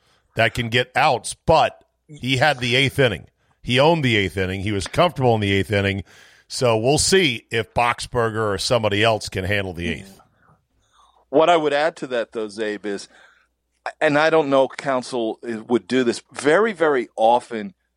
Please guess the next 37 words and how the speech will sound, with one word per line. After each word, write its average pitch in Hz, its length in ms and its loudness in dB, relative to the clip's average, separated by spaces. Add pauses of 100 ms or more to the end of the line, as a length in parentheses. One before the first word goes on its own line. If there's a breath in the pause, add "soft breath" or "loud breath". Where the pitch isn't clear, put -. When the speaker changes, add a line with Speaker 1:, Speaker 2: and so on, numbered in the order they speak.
(400)
Speaker 2:
the 139 120 0
three-out 156 640 0
guy 123 240 0
becomes 113 420 -10
a 110 60 -6
five-out 110 600 0
guy 95 260 -2
in 92 120 -6
October 85 540 -10 (580)
or 92 100 -6
six. - 280 -8
You 113 80 2
know, 113 80 4
you 120 180 0
push - 400 0
the 156 100 -6
guy 120 260 2
Speaker 1:
You 101 140 -4
Speaker 2:
who's 120 120 0
Speaker 1:
do 123 60 -10
push 127 260 0
Speaker 2:
really 120 140 -4
Speaker 1:
the 113 60 -2
guy. 98 140 -2
Speaker 2:
good. 113 320 2 (120)
Speaker 1:
Right. 76 260 -12 (220)
Speaker 2:
So 147 640 0
he 175 160 -12
might 226 300 -2
have 208 120 -6
been 226 200 -2
a, 151 200 -4
a 135 60 -2
five 123 320 -2
or 110 40 -8
six-out 95 520 -8
guy - 320 -14